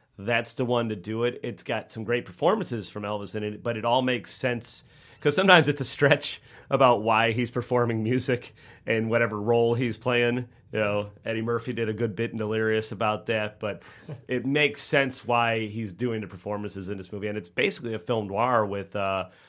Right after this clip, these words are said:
Speaker 1: Walter Matthau as the big bad. It's, uh, worth checking out.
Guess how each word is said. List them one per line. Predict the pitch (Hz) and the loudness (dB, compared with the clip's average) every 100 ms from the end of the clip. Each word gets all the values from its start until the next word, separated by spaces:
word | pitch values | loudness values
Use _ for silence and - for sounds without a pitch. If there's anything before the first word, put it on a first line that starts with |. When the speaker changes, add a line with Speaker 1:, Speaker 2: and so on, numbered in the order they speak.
| _ | _
Speaker 1:
Walter | 120 135 98 | 2 2 2
Matthau | 120 147 110 90 82 82 - | 0 2 0 -4 -4 -6 -8
as | 107 104 | -6 -6
the | 92 | -8
big | 87 104 87 | -6 -6 -4
bad. | 101 110 85 85 | -4 -2 -4 -8
It's, | 90 - | -10 -4
uh, | 113 107 107 - - | -2 -2 -6 -12 -12
worth | 160 | -12
checking | - - 120 | -10 -10 -6
out. | 139 87 - | -6 -6 -10